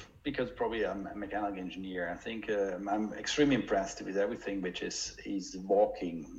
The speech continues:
walking humanoid, walking, uh, quadruped. This is, uh, robots like, robots from Boston Dynamics, but, uh, also the Honda, uh, human robot, but also our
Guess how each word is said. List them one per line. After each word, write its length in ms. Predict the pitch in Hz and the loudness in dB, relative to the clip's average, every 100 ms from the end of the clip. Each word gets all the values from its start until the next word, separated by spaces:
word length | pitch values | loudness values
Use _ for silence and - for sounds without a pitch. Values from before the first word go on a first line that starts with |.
| 90 | 0
walking 540 | 98 117 - 110 104 | 6 6 4 0 0
humanoid, 880 | 92 - 117 107 98 98 98 92 92 | -2 -2 0 2 2 2 2 0 -2
walking, 600 | 98 104 104 101 98 98 | 2 4 4 0 0 0
uh, 220 | 95 92 90 - - | 0 0 -4 -6 4
quadruped. 680 | 110 107 101 95 90 92 - - - - - | 4 6 2 2 2 0 -2 -8 -8 -10 -4
This 160 | 107 107 | -2 2
is, 300 | 110 98 101 | 2 0 -2
uh, 80 | 92 95 - - - - - - - - - | -4 -8 -12 -16 -16 -20 -20 -20 -20 -20 -6
robots 500 | 107 101 110 104 - | 4 6 6 4 2
like, 280 | 92 85 - - - | 0 -2 -2 -10 -10
robots 300 | 98 104 123 | 0 4 4
from 160 | - 110 | 2 2
Boston 320 | 101 101 101 | 2 2 0
Dynamics, 540 | 92 87 85 85 - - | 0 0 -2 -4 -8 -6
but, 200 | 92 90 - | -4 -2 0
uh, 120 | 95 95 | -2 0
also 200 | 107 110 | 0 2
the 120 | 110 | 2
Honda, 440 | 98 87 101 90 87 - - - - 87 | 2 2 0 0 0 -6 -16 -18 -8 -6
uh, 60 | 87 - | -6 -8
human 240 | 104 98 | -4 0
robot, 380 | 92 87 87 87 - - | 2 4 4 2 -4 -6
but 100 | - | 0
also 240 | - - 110 | 2 4 4
our 460 | 98 95 92 90 | 6 6 4 2